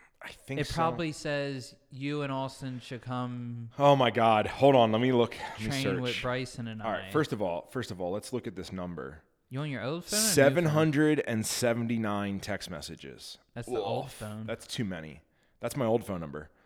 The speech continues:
Speaker 1: Uh, and we're gonna search Steve.
Speaker 2: Can you legally do this on air?
Speaker 1: Steve Cook.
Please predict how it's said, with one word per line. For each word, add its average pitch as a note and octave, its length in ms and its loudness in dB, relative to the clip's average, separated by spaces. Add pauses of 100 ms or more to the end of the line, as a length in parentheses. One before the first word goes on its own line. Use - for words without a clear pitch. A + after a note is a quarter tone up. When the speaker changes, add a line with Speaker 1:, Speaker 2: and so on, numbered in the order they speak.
(280)
Speaker 1:
Uh, G2+ 360 -6
and G#2 100 -10
we're G2+ 60 -10
gonna F#2+ 120 -10
search - 280 -14
Steve. A2+ 640 -16 (1500)
Speaker 2:
Can D3+ 120 -8
you A3+ 180 -8
legally A3+ 340 -8
do F#3 180 -8
this A#3 180 -12
on A3+ 160 -10
air? B3 160 -10
Speaker 1:
Steve - 480 -10
Cook. - 420 -12